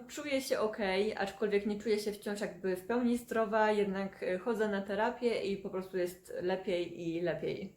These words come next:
Czy skończyłaś studia? Z czym jest związana twoja praca? No, z czym jest związana moja praca, to już wam odpowiedziałam.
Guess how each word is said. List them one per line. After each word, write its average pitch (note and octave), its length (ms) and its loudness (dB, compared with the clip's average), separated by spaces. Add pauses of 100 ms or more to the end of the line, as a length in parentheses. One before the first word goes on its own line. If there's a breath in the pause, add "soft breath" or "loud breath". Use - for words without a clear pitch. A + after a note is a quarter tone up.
Czy A3 140 -8
skończyłaś A#3+ 540 -2
studia? A#3+ 640 0
Z - 140 -10
czym C#4 180 -2
jest B3+ 160 2
związana G#3+ 520 0
twoja G3+ 340 2
praca? E3+ 520 0 (420 soft breath)
No, G#3+ 120 -2
z - 120 -10
czym D4+ 200 -2
jest D4 140 0
związana A3+ 460 0
moja G3+ 280 2
praca, G3+ 360 0
to G3 140 -2
już F#3+ 220 0
wam F#3 240 -2
odpowiedziałam. A3 880 0